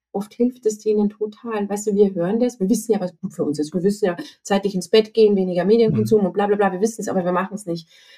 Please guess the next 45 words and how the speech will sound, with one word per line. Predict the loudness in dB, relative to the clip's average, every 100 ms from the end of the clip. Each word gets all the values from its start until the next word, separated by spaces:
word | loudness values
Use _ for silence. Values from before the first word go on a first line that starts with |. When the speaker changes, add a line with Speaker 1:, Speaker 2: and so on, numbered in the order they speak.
| _
Speaker 1:
Der | 2
Unterschied | 2 0 0
mit | 0
Kindern | 4 6 6
ist, | 4 2
die | 0
hören | 2 4
das | 4 4
oft | 0 -2 _ _ _ -4
und | 0
die | 4
übernehmen | 6 6 6 4 2
das | -2
dann | -4 -6
auch | -6 -12
viel | _ -2 -2
besser | -4 -6 -8 -6
wie | 0
wir, | 2 2
weil | 2
die | 0
noch | 0 0
nicht | 0
so | 0
überfrachtet | -4 -6 -10 -10 -6 -6
sind | 0
mit | -2 0
all | -4
dieser | -2 -2
Information, | -4 -6 -8 -2 0
Speaker 2:
Okay. | 2
Speaker 1:
die | 0
wir | -4
uns | -6
den | -8
ganzen | -10 -10 -14
Tag | -12
reinziehen. | -12 -12 -10 -12 -12 -18 -20 -20 _ _ _ -20 _
Und | -4
ich | -4 -4
hab | -4
das | -6 -6
gemerkt, | -2 2 2 0 -4
so, | 0 0 0 -8 _ _ _ _ _
ähm, | 0 2 2 0